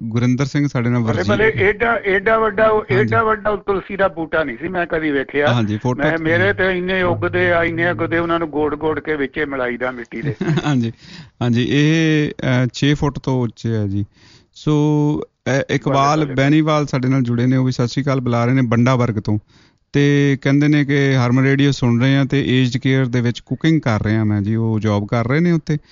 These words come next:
Speaker 1: ਸੋ carry on
Speaker 2: ਇਹ
Speaker 1: ਜੀ।
Speaker 2: ਬ-, ਇਹ ਬੰਦਾ, ਬੰਦਾ ਵਰਗ ਕਿ-, ਇਹ ਬੰਦਾ ਵਰਗ ਕਿੱਥੇ ਹੈ? ਜਰਮਨ, ਜਰਮਨ ਵਰਡ ਆ ਇਹ।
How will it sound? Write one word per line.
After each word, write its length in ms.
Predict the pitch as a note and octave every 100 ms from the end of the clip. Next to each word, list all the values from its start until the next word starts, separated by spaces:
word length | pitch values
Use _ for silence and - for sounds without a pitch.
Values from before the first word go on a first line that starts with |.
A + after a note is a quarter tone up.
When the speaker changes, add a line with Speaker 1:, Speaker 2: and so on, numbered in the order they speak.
| - _
Speaker 1:
ਸੋ 160 | - A#2+
carry 440 | - A#2 A#2 C3+
on 60 | C3+
Speaker 2:
ਇਹ 120 | -
Speaker 1:
ਜੀ। 60 | C#3+
Speaker 2:
ਬ-, 140 | -
ਇਹ 160 | G3+ G#3
ਬੰਦਾ, 340 | F3+ G3 G#3+ G3
ਬੰਦਾ 280 | E3+ F#3 G3+
ਵਰਗ 260 | G3 G#3 G3+
ਕਿ-, 460 | - F#3 F3 -
ਇਹ 40 | F3+
ਬੰਦਾ 320 | E3+ E3+ F#3+
ਵਰਗ 220 | G3 G3
ਕਿੱਥੇ 340 | F#3+ F#3+ E3+ F#3+
ਹੈ? 180 | F3+
ਜਰਮਨ, 480 | D3+ D3 D3+ D#3+ E3+ -
ਜਰਮਨ 400 | C3 C#3+ D#3 E3
ਵਰਡ 300 | E3 D#3 D3+
ਆ 200 | D3+ C3
ਇਹ। 180 | C3+ A3+